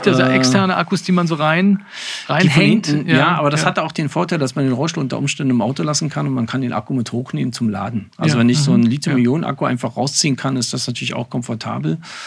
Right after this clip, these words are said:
Speaker 1: Ja.
Speaker 2: weil ich ihn nur zum Laden mitnehme irgendwo hin. Aber ja,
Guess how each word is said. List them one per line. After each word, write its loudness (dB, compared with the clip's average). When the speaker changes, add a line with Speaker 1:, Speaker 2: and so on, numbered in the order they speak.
Speaker 1:
Ja. -2
Speaker 2:
weil 0
ich 0
ihn 6
nur 4
zum 0
Laden 0
mitnehme -2
irgendwo -4
hin. -2
Aber 0
ja, 2